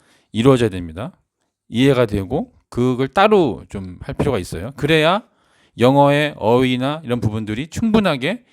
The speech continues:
이해가 됩니다. 뭐 절차적인 여러 가지 또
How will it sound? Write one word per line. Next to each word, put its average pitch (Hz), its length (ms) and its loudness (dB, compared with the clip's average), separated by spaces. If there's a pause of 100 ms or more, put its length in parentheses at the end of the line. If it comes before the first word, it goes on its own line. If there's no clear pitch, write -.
(120)
이해가 147 300 4
됩니다. 95 440 -8 (1800)
뭐 90 160 -10
절차적인 135 920 0 (1200)
여러 123 200 4
가지 127 220 0
또 131 360 -6